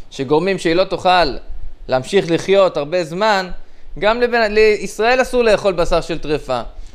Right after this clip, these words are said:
ובכל זאת, מעטי קרא מגבוה, יש מיעוט מיוחד בברייתא, שממעט שאסור להביא קורבן שהוא טרפה. דתניא,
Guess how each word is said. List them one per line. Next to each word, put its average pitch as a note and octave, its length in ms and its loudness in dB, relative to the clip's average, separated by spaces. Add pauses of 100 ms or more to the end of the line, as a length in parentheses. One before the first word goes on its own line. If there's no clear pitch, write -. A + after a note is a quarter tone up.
(160)
ובכל E3 540 2
זאת, G3 440 2 (300)
מעטי F3+ 540 2
קרא B3 340 2
מגבוה, G#3 640 2 (1080)
יש D3+ 280 -4
מיעוט F#3 220 2
מיוחד F#3 500 0
בברייתא, F#3+ 580 2 (340)
שממעט F3 640 -2
שאסור F3+ 280 -2
להביא F#3+ 200 2
קורבן G#3+ 520 2
שהוא E3+ 180 -4
טרפה. F#3 420 -2 (580)
דתניא, D3 580 0